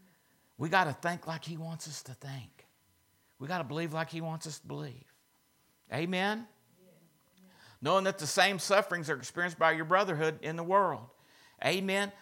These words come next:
So he's telling us to, to, to humble him, cast our cares on him. Stuff's gonna happen.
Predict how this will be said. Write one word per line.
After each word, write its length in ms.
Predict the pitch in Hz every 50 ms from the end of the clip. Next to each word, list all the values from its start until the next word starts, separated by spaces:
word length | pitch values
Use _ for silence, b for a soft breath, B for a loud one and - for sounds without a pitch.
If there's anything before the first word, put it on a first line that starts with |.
| B B
So 140 | - 160
he's 180 | 160 196 208 -
telling 300 | - 190 190 190 190 185
us 200 | 185 180 - -
to, 180 | - 143 147 131
to, 320 | 107 - 151 139 127 - -
to 240 | - 143 127 113 113 - B B B B B
humble 320 | - 175 175 190 180 185 175
him, 160 | 196 196 190
cast 320 | 151 175 190 196 190 190
our 60 | 185 170
cares 260 | - 185 190 185 190
on 100 | 185 175
him. 140 | 202 202 196 B B B
Stuff's 400 | B - - 214 233 247 - -
gonna 300 | - 202 226 254 247 220
happen. 460 | 175 185 214 233 240 233 - 160 113